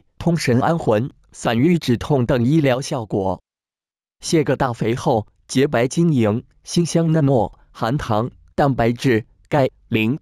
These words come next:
铁、胡萝卜素、维生素 C 等多种营养物质，是烹调佐料和做餐佳品。一般切成细丝放入调味品凉拌生食，也可配以各种肉类炒食。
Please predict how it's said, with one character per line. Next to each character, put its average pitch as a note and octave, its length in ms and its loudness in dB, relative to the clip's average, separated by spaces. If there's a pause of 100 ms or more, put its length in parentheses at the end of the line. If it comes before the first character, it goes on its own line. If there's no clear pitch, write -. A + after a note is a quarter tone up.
(200)
铁、 A2 380 0 (140)
胡 - 200 -2
萝 B2+ 160 2
卜 C3+ 180 0
素、 A2+ 340 0 (180)
维 C3 160 4
生 D#3+ 240 2
素 D3 260 2
C D3+ 220 -2
等 A2+ 260 0
多 C3+ 300 0 (160)
种 D#3 200 2
营 A#2+ 160 2
养 A#2+ 200 2
物 C3+ 180 4
质， A2+ 280 2 (180)
是 - 180 0
烹 E3 260 2
调 A#2+ 300 -2
佐 G#2+ 200 2
料 B2+ 220 2
和 A#2 180 -2
做 A#2 200 2
餐 D3+ 280 0
佳 C#3+ 200 0
品。 G2+ 360 -4 (760)
一 F#3 160 0
般 D#3+ 200 0
切 E3 220 0
成 A#2+ 260 -4
细 D3+ 200 0
丝 C#3+ 260 0
放 C#3+ 240 0
入 C3 160 0
调 A#2 200 -2
味 C#3+ 200 2
品 A2+ 240 0
凉 A2 200 0
拌 C#3+ 180 0
生 D#3 240 0
食， A#2+ 340 0 (220)
也 C#3 180 2
可 A2+ 220 0
配 D#3+ 240 0
以 A#2+ 160 4
各 D#3+ 160 2
种 A#2 180 0
肉 C#3 160 2
类 C3+ 160 2
炒 G#2 280 -2
食。 G#2+ 360 -2